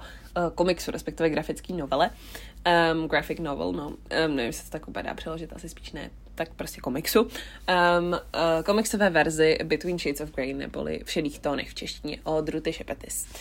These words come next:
Rutu Šepetis pravděpodobně znáte, ehm, je to velmi známá autorka young adult historických románů, napsala třeba Mlčící fontány, což byl jeden z našich humbug typů, já od ní mám moc ráda Sůl moře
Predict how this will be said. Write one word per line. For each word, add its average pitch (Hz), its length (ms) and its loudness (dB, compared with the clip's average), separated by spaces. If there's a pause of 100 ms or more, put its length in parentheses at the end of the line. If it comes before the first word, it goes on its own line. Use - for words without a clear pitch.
(300)
Rutu 254 200 6
Šepetis 214 340 4
pravděpodobně - 540 -4
znáte, 175 580 4 (340)
ehm, 170 280 2
je 156 80 2
to 143 140 -8
velmi 131 220 -4
známá 156 340 4
autorka 156 340 0
young 151 240 0
adult 151 340 0
historických 151 640 -8
románů, 214 520 4
napsala 175 360 -2
třeba 143 240 -6
Mlčící 147 380 -6
fontány, 196 440 2
což 165 120 -6
byl 165 120 -4
jeden 147 160 -4
z 156 40 -8
našich 160 320 -10
humbug 208 260 4
typů, 185 300 -4
já 165 120 0
od - 80 -6
ní 160 140 -4
mám 156 160 -4
moc 156 220 -4
ráda 151 360 0
Sůl 156 260 -4
moře 170 480 4